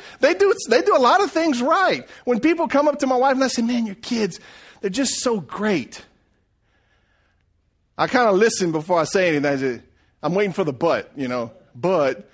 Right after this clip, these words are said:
<laughs> no, I'm picking. They go, "Your, your kids are so great." You know what God shows me? He goes, "That comes from you too." You follow me?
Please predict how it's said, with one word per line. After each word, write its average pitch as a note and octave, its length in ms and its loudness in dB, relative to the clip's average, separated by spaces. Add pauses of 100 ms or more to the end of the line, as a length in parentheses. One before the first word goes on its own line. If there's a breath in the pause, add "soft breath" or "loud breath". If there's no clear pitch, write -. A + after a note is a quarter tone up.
(120)
<laughs> - 180 -20
no, C#3+ 140 -8 (500 loud breath)
I'm A#2+ 120 -10
picking. - 320 -12 (160 soft breath)
They G3 80 0
go, A#3+ 80 2
"Your, A#3+ 180 -2
your A#3 140 -2
kids C#4+ 240 0
are C#4+ 40 0
so B3+ 240 0
great." G#3+ 280 0
You G3 100 -2
know C4 80 2
what C#4+ 100 0
God B3+ 220 0
shows B3 220 -2
me? A#3 60 -4
He G3 40 -6
goes, F#3 160 -4 (400 soft breath)
"That A2+ 240 -14
comes F#2+ 380 -18
from A2 260 -16
you G2+ 220 -16
too." A3 520 -8 (1400)
You A#2 80 -18
follow B2+ 300 -2
me? C#4 240 -2